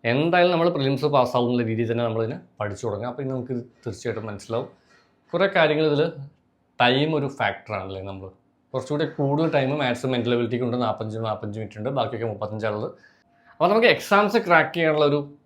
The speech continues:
മെത്തേഡ് എന്ന് വെച്ച് കഴിഞ്ഞാൽ speed and accuracy രണ്ടും വേണം. നമുക്ക് സ്പീഡ് ഉണ്ടായിട്ട് മാത്രം കാര്യമില്ല, നമ്മൾ ചെയ്യുന്ന ക്വസ്റ്റ്യൻസിൽ നമുക്ക് ആക്യുറേറ്റ് ആയിട്ടുള്ള ആൻസർ കിട്ടിയാൽ നമുക്കിതിൽ റിസൾട്ട് ഉണ്ടാവുള്ളൂ. മറ്റേ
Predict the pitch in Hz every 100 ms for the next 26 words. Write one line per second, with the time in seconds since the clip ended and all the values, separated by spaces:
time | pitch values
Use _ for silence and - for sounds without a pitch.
0 | _ _ - 113 127 131 127 113 113 107
1 | 123 - _ 143 156 160 151 240 - _
2 | 107 107 104 104 123 131 139 143 110 110
3 | 131 - - 131 151 147 139 147 147 -
4 | _ _ _ _ - 123 127 143 139 127
5 | 139 123 123 _ _ _ - 113 120 123
6 | - 110 - 123 127 123 117 113 107 107
7 | 113 113 117 113 113 101 101 113 104 104
8 | 104 - - 98 95 98 98 _ _ _
9 | _ _ _ _ - 107 107 123 131 107
10 | 104 95 120 113